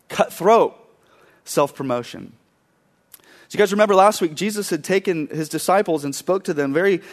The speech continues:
distinct words and, and very clearly about, um, the, warning them about the leaven of the Pharisees and the Sadducees. In a way, he's detaching himself from the teachings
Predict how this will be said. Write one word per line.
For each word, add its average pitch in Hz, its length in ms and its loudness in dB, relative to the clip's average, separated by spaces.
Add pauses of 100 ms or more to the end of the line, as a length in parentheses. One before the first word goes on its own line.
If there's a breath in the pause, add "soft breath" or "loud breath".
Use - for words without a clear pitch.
(140 loud breath)
distinct - 580 -4
words 170 380 2
and, 151 120 -2
and 156 80 -2
very 202 140 0
clearly 196 500 0
about, 151 360 2 (300 loud breath)
um, 151 280 0
the, 165 320 -2
warning 202 400 0
them 160 140 0
about 185 240 -2
the 190 80 -2
leaven 196 340 2
of 185 80 -6
the 180 60 -4
Pharisees 165 440 -4
and 180 120 -8
the 175 40 -10
Sadducees. 175 580 -8
In 151 100 -6
a 156 60 -2
way, 190 180 0
he's 180 180 -6
detaching 156 800 -6 (260 loud breath)
himself 165 600 2
from 175 180 -6
the 156 100 -8
teachings 165 720 -6